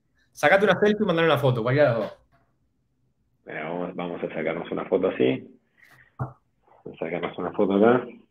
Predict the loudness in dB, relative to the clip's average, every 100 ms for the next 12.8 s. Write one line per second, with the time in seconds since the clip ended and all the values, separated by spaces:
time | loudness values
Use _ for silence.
0 | _ -14 -8 -2 0 2 0 6 8 10
1 | 8 6 0 0 -4 -4 -2 -2 -2 -4
2 | -6 -10 _ _ _ _ _ _ _ _
3 | _ _ -20 -6 -4 -4 -2 -4 -2 -6
4 | -6 -12 -20 _ _ -20 -6 -2 0 -2
5 | -6 -10 -2 2 6 8 8 6 0 -12
6 | -20 _ _ -8 -8 -12 2 2 4 2
7 | 2 -2 -10 -10 -16 -14 -12 -10 -10 -12
8 | -16 -20 _ -2 2 2 2 2 0 -2
9 | -14 -8 -6 -4 4 8 8 8 6 8
10 | 8 6 -6 -20 -4 -2 0 -2 0 4
11 | 4 4 0 -2 -4 -2 -2 2 4 4
12 | 0 -4 -4 -4 -4 -4 -8 -12